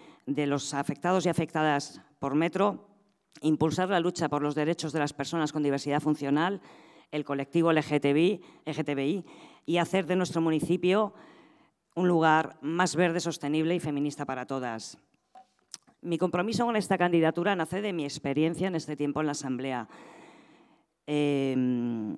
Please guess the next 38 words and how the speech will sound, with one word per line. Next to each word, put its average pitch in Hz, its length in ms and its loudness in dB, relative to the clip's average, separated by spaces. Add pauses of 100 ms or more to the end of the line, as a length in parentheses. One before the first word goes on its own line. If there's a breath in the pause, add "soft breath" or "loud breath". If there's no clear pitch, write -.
(220)
ha 151 60 -2
habido 185 200 4
un 190 60 0
antes 190 440 -2
y 156 60 -2
un 160 120 -4
después 147 480 0
en, 123 480 -4
en, 127 260 -4
en 127 240 -4
la 127 60 -8
Asamblea 143 360 0
de 143 60 0
San 147 160 0
Fernando. 135 460 -2
Pilar 147 260 0
pone 170 220 0
el 156 80 0
ejemplo, 165 560 0 (560 loud breath)
pues, 151 180 -4
porque 139 320 -6
tengo 151 320 0
la, 131 640 0 (420 loud breath)
la, 135 300 -2
la 151 180 -2
gran 170 280 0
suerte 170 580 2
de, 143 340 -2
de 135 140 -10
estar 143 260 -4
contando 160 480 0
ahora 143 240 2
con 139 140 -2
su 147 120 -6
apoyo 147 360 -2
para, 127 400 -4
para 131 160 -4
repuntarla. 127 800 -2